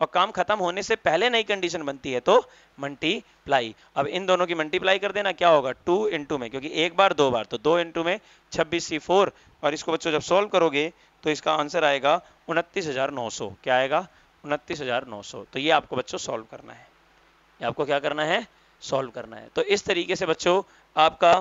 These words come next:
ये combination का जो topic है proper तरीके से खत्म हो गया है।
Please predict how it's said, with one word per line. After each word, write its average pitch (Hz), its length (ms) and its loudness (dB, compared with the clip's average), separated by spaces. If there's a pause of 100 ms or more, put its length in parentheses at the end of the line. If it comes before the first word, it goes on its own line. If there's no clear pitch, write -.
(1800)
ये 190 380 2 (1600)
combination 180 560 2
का 202 140 4
जो 196 100 2
topic 160 340 2
है 165 140 2
proper 170 400 2
तरीके 165 320 -4
से 170 100 -8
खत्म 170 260 -2
हो 175 120 4
गया 175 160 4
है। 185 160 -2